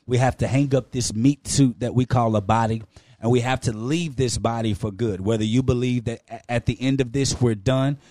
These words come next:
whether you believe that there's a heaven, whether you believe in reincarnation, at the end of the day, this meat suit that we're currently in will be retired and it will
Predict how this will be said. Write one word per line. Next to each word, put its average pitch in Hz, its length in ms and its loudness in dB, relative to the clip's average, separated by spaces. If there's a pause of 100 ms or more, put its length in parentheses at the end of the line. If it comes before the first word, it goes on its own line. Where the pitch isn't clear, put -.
(160)
whether 113 180 -2
you 127 80 4
believe 123 380 2
that 113 200 -2
there's 117 200 2
a 104 100 -4
heaven, 135 460 2 (260)
whether 117 180 2
you 123 160 8
believe 127 360 2
in 120 120 2
reincarnation, 123 880 0
at 117 200 -6
the 120 240 -2
end 156 160 2
of 135 140 0
the 127 100 2
day, 113 380 0 (280)
this 131 300 0
meat 156 320 2
suit - 380 0
that 143 160 0
we're 135 140 2
currently 160 600 0
in 139 320 -2
will 143 220 6
be 147 180 4
retired 151 760 -2
and 135 120 -4
it 131 100 0
will 131 240 2